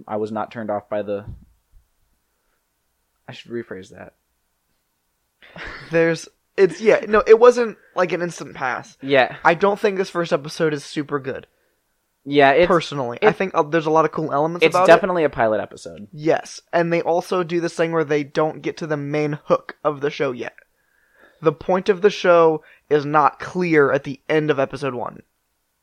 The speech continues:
Speaker 1: Right, and
Speaker 2: And I think that's a problem, personally.
Speaker 1: You think that's a problem? I don't know. I kinda like it when shows don't give away the entire premise in the first episode, because then if you see the first episode and you're just like, "Okay, I got the whole story, bye."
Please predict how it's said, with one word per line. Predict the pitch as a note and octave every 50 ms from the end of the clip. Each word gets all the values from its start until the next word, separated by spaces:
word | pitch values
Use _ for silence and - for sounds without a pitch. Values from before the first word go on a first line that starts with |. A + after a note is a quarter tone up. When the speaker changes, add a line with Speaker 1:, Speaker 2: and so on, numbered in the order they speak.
| _ _ _ _ _ _ _ _
Speaker 1:
Right, | - A2+ A#2 G#2+ F#2 F2 _ _
and | - C#3 D3+ E3 D3+ - _ _ _ _ -
Speaker 2:
And | D#3 E3
I | D#3+
think | - - F3 F3
that's | E3 E3+ -
a | E3+
problem, | - - C#3 G2+ G#2 - - - - - - -
personally. | - D3+ C3+ - - A#2+ A2 - - - - -
Speaker 1:
You | - D#3
think | F3 A3+ A#3+
that's | A#3+ B3 A#3+
a |
problem? | A#3+ B3+ B3+ C4 B3+ - -
I | - E3 G3
don't | A3 F#3+
know. | E3 C3 A2+
I | G2+ C3+ -
kinda | - A#3+ B3 B3
like | F3+ C#3 C3 C#3 -
it | F#3+ D#3+
when | C3+ E3+ D#3+
shows | - - E3 D#3 D#3 C#3+ B2
don't | A#2 G2+ A#2 A#2+ B2+ - C3+
give | A#2 C3 B2 A#2+
away | B2+ A2+ A#2 A#2 A#2
the | A#2 A#2 A#2
entire | A2+ G#2+ A2 A2+ A2+ A2 A2
premise | G2+ - - A2+ G2+ G2+ A2 G#2+ -
in | A#2
the | G#2+ F#2
first | - - A#2 G#2+ - - G2
episode, | F#2 - - - - - F2 F2 G2
because | A2+ A2 - C#3 A#2+ A2+ - - - -
then | - - B2 B2+ C3 C3
if | B2+ A#2+ -
you | B2+ A#2
see | - - C#3
the | A#2+ A#2+
first | - - A#2+ A2+ -
episode | B2 A#2 - A#2+ - - A#2+
and | A2+
you're | A2+ A2+
just | A#2 B2
like, | A#2+ -
"Okay, | B2 C#3 - - A#2+ A2
I | A2
got | A2 A2+ -
the | - A#2
whole | A#2 A2
story, | - - - C3 A#2 A2+ A2+ A2+
bye." | - G2 G#2+ A2+ A2+ G#2+ G2 - F#3+ F#3